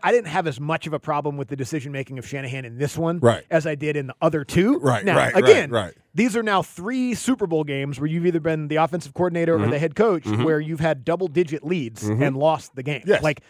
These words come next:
Speaker 1: that's no longer just a talking point. That's a, that's a real
Speaker 2: That's a
Speaker 1: thing.
Speaker 2: reality,
Speaker 1: That's
Speaker 2: yeah.
Speaker 1: a real thing that happens to you as a head coach.
Speaker 2: Yeah.
Speaker 1: Your team blows double-digit leads in Super Bowls.
Speaker 2: Mm-hmm.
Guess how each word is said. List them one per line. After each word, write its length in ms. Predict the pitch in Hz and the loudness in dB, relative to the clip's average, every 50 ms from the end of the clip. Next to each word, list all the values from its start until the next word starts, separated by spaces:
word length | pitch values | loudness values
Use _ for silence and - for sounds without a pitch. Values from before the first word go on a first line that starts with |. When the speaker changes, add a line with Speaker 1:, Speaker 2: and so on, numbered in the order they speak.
| _ _ _ _ _ _ _ _ | _ _ _ _ _ _ _ _
Speaker 1:
that's 220 | 156 175 180 - - | -4 -2 -2 -2 -2
no 200 | 196 208 220 220 | 0 2 2 2
longer 420 | 208 196 196 202 202 190 190 175 | 2 2 2 0 0 0 0 -2
just 280 | 151 131 175 160 - - | 0 -2 -4 -4 -4 -6
a 60 | 143 | -6
talking 420 | - - - 185 160 - 143 127 | -4 0 2 2 2 0 -4 -14
point. 240 | 110 - 110 104 - - | -14 -16 -20 -20 -10 -6
That's 200 | 151 151 - - | -6 -6 -4 -2
a, 120 | 156 147 | -4 -2
that's 200 | 135 151 156 - | 0 -2 -2 -2
a 60 | 156 143 | -2 -4
real 200 | 131 160 151 131 | -2 0 0 0
Speaker 2:
That's 120 | 113 123 | 0 -2
a 40 | 120 | -2
Speaker 1:
thing. 80 | 113 | 0
Speaker 2:
reality, 280 | 123 127 123 110 95 95 | 2 2 2 2 0 -2
Speaker 1:
That's 240 | 95 101 - 196 185 | -2 0 0 2 2
Speaker 2:
yeah. 60 | 180 | 0
Speaker 1:
a 20 | |
real 300 | 160 165 214 226 233 220 | 0 0 4 4 4 4
thing 240 | - - 214 208 196 | 4 2 -2 -2 -2
that 100 | 185 180 | -4 -6
happens 460 | 147 147 175 175 - 156 147 143 - | -4 -2 -2 -2 -2 -4 -6 -8 -8
to 100 | - 147 | -8 -6
you 160 | 147 139 147 143 | -4 -2 -2 -2
as 160 | 139 120 135 | -2 -2 -4
a 60 | 131 | -4
head 180 | 135 139 131 120 | -4 -6 -6 -4
coach. 220 | 135 135 123 - | -4 -4 -2 0
Speaker 2:
Yeah. 80 | 277 262 | 0 2
Speaker 1:
Your 160 | 151 156 156 | 2 0 0
team 320 | - - 170 180 170 165 | -2 -2 -4 -2 -2 -2
blows 420 | 147 151 156 156 160 156 147 131 - | -2 0 2 2 2 2 0 -2 -2
double-digit 560 | - 151 156 147 151 139 151 143 127 143 139 | -2 0 0 -2 -4 -4 -4 -4 -6 -6 -4
leads 240 | 143 143 143 127 135 | -4 -4 -4 -4 -6
in 100 | 131 123 | -8 -4
Super 260 | - 156 147 - 117 | -4 -4 -4 -4 -8
Bowls. 280 | 107 101 90 71 - | -12 -16 -20 -14 -6
Speaker 2:
Mm-hmm. 160 | - 104 131 | -4 -2 -2